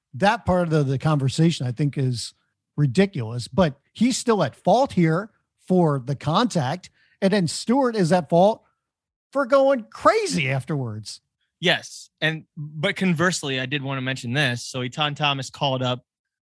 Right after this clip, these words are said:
Speaker 2: uh, Isaiah Stewart's college coach, Mike Hopkins, and spoke to him about this, this incident and how, uh, a lot of the, you know, pundits and national media,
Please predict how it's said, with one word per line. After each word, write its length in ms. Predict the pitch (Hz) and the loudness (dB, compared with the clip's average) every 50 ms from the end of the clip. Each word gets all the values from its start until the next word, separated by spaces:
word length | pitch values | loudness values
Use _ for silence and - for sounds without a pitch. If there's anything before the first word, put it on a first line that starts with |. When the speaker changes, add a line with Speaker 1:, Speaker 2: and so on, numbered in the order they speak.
| _ - | _ -14
Speaker 2:
uh, 280 | 131 127 123 120 120 120 131 _ _ _ | -10 -8 -8 -8 -10 -12 -14 _ _ _
Isaiah 280 | 165 147 139 143 135 131 | -6 -2 0 0 0 0
Stewart's 380 | 120 - 151 139 135 131 - | -2 -4 -4 -2 -2 -4 -6
college 420 | - _ - 175 175 170 160 147 - | -8 _ 2 2 4 4 2 0 -4
coach, 260 | - 135 131 123 - | -6 -6 -6 -6 -8
Mike 180 | 127 123 120 - | -10 -10 -6 -4
Hopkins, 560 | 147 147 147 147 _ 127 113 113 117 - _ _ _ _ _ _ _ _ _ _ | -2 -4 -4 -4 _ -8 -6 -6 -8 -12 _ _ _ _ _ _ _ _ _ _
and 360 | 139 131 127 123 120 120 117 110 | -6 -4 -4 -2 -4 -6 -8 -10
spoke 260 | - - 131 123 - | -10 -10 -10 -10 -8
to 280 | - 123 123 120 120 | -8 -6 -4 -4 -4
him 260 | 117 123 123 120 120 - | -4 -4 -4 -4 -6 -6
about 440 | - 127 117 127 120 113 117 - _ | -8 -6 -4 -4 -4 -4 -4 -8 _
this, 300 | - 120 110 - - _ _ _ _ | -14 -14 -14 -14 -16 _ _ _ _
this 160 | 123 - - | -18 -14 -14
incident 360 | 123 117 - - 120 120 120 | -14 -14 -12 -8 -8 -8 -6
and 80 | - 127 | -6 -8
how, 320 | 113 123 120 113 110 107 _ _ _ _ _ _ _ | -4 -4 -4 -4 -6 -8 _ _ _ _ _ _ _
uh, 260 | 147 131 120 117 131 - | -12 -10 -10 -10 -10 -10
a 100 | 143 131 | -8 -6
lot 300 | 131 131 131 127 131 131 | -4 0 0 0 0 0
of 140 | 127 120 117 | -4 -8 -6
the, 80 | 127 | -6
you 280 | 123 120 117 120 135 127 | -4 -4 -6 -6 -8 -8
know, 100 | 120 113 | -8 -8
pundits 580 | 113 - 147 131 120 120 117 113 - _ - - | -6 -4 -4 -2 -2 -4 -6 -8 -12 _ -12 -8
and 100 | 120 120 | -6 -4
national 360 | 123 120 123 120 - - 127 | -2 -2 -4 -4 -8 -10 -8
media, 440 | 123 127 123 120 123 123 120 120 117 | -6 -4 -4 -4 -4 -4 -4 -6 -8